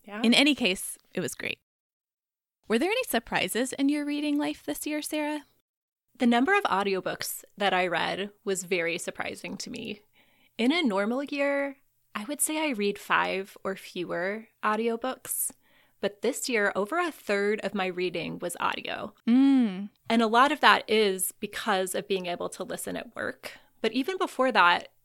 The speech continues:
Speaker 1: early in the pandemic, I was going on a lot of walks and listening to audiobooks. And in the past, I would always choose a podcast. I had several podcasts I would listen to. And when I would think about reading an audiobook,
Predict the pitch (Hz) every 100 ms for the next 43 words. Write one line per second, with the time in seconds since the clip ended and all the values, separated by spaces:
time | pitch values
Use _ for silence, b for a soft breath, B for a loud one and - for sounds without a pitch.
0 | _ 214 214 208 202 202 196 262 285 220
1 | 190 - 190 180 180 - - 196 - -
2 | - 202 180 - 175 - - - - -
3 | - - - _ 214 214 208 - 240 233
4 | - 202 196 - 220 233 220 - 196 180
5 | - - - - - - - - 196 202
6 | - - 247 254 262 233 214 220 208 208
7 | 196 190 - 196 202 196 190 190 - _
8 | 220 208 190 185 202 240 233 226 214 208
9 | 196 185 190 214 208 233 240 -